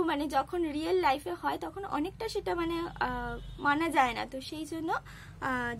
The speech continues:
যতটা পারো মানে শুনে শুনে শেখার চেষ্টা করো,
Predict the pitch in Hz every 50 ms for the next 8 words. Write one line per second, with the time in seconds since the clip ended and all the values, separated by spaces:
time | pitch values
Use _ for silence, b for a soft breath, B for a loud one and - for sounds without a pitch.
0 | 240 285 277 285 - 370 - 453 - - - - 302 370 427 440 392 311 - 277
1 | 277 277 269 269 269 262 - - 359 339 381 415 - 403 381 403 440 - - 330
2 | 294 294 - 392 359 - - 320 320 - - 311 302 - 302 320 403